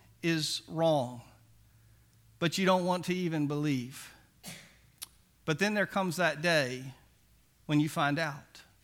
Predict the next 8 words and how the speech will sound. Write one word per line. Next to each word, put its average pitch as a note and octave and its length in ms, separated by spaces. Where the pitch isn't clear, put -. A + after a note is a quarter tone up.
It C#3+ 120
might E3 280
be C#3+ 400
from C#3+ 180
a C3+ 60
friend D3+ 440
who D3+ 100
said, C3 460